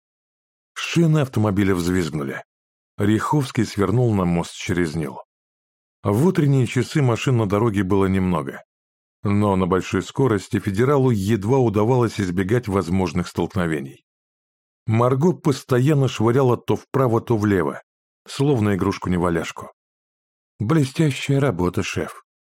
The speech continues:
протянула севшая впереди Алиса без всякого восхищения. «Теперь за нами будет гоняться ещё и местная полиция». «Помолчи,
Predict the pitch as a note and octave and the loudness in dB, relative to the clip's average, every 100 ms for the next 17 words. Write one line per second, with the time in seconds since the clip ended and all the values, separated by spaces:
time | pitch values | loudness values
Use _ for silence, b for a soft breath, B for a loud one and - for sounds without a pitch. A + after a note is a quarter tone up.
0 | _ _ _ _ - A#2 - C#3+ D#3+ D3 | _ _ _ _ -4 -2 0 2 2 2
1 | - D#3 C3+ - A#2 - G2+ F2+ G2 G#2 | 0 -2 -2 -2 -2 0 -2 0 2 2
2 | C3 C3 A#2 G2 F2+ - - E2+ E2 D#2+ | 0 -2 -2 -2 -4 -6 -6 -2 -2 -2
3 | D#2 - E2 - D#2 - - _ _ _ | -4 -6 -6 -6 -6 -10 -18 _ _ _
4 | _ _ _ _ _ - G#2+ F#2+ D#3+ F3 | _ _ _ _ _ -2 -2 2 2 2
5 | D3+ D#3 D3 D3+ D3 B2+ C3+ A2+ A#2+ A#2 | 2 2 2 2 2 2 2 2 2 2
6 | B2+ C3 C3+ A#2+ - A#2 G#2+ F#2 - F#2+ | 0 0 0 0 0 0 2 0 -2 -4
7 | F2 G2 D#2 - - - - _ _ _ | -2 -2 -4 -8 -14 -14 -18 _ _ _
8 | _ _ _ _ _ G2+ A2 A#2+ A2 G2+ | _ _ _ _ _ 2 4 4 4 2
9 | - G2+ D2 | 0 0 -2